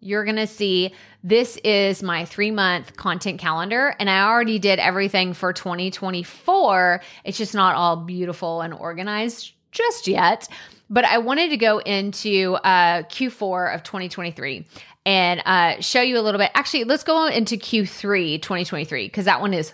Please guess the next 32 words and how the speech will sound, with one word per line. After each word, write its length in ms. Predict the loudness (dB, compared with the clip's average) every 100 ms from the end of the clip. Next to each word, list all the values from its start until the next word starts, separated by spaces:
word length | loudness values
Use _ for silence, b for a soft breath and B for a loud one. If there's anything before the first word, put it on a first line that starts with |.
| _
fully 480 | -20 -8 -4 0 0
done. 380 | 0 0 -2 -10 B B B B B
So 220 | 0 2
if 180 | 2 0
we 120 | -2
look 260 | 0 0 0
at 180 | -2 0
this, 680 | 2 4 2 -4 -10 -12 -14
let 100 | -12
me 80 | -10
zoom 220 | -10 -10
out 220 | -8 -10 -10
just 180 | -10
a 40 | -8
little 140 | -6
bit. 160 | -6 -8 _ B B _
Um, 200 | -2 -2 -2
you 160 | -2
can 220 | 0 0 -2
see 360 | -2 0 0
how 160 | 0 0
I 120 | 2
have 120 | 2
everything 480 | 2 0 -2 -2 -4
marked 840 | -6 -4 0 2 0 -2 -14 -18 -20 -8
because 260 | -4 -2 0
we 140 | 0
had 100 | 0
talked 260 | 0 0 2
about, 360 | 4 4 0
you 100 | -4
know, 220 | -4 -4